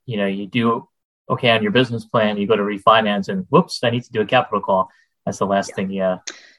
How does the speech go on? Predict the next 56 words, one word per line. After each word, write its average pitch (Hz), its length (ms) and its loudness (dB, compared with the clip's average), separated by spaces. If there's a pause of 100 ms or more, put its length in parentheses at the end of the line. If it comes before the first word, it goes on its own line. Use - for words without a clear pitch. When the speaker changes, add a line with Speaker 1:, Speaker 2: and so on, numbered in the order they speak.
Speaker 2:
No, 160 100 6
that 160 140 6
Speaker 1:
Yeah. 165 80 6
Speaker 2:
would, - 80 -2
that 175 100 6
would 175 100 4
not 180 140 0
be 208 60 4
good. 175 200 2
We, 170 120 4
we've 160 160 0
been 151 120 2
very 180 180 4
Speaker 1:
<laughs> 180 60 -2
Speaker 2:
fortunate 190 360 0
to 185 60 -2
never 185 260 2
have 196 160 -2
to 190 60 -4
be 180 400 2
anywhere 175 280 0
close 170 280 -2
to 180 100 0
a 165 40 0
capital 147 360 -4
call. 131 220 -4
So - 140 -2
that 147 160 4
is, 147 100 2
Speaker 1:
That's 107 160 0
awesome. 98 320 0 (140)
Speaker 2:
that's 170 180 4
a 180 60 4
very 175 240 6
good 175 160 4
thing. 165 480 4
Um, 156 440 0 (240)
but 165 100 2
yeah, 160 180 4
definitely 170 680 2 (300)
watching 165 360 4
those 175 180 4
leverage 165 400 2
points, 165 360 0 (480)
really 165 340 4
analyzing 151 580 2
kind 156 180 -2
of 147 60 0
what 147 200 0
you 156 100 -2
think 151 200 -4
you 156 80 -4
can 151 140 0
get 147 200 4
on 143 160 4
the, 135 120 0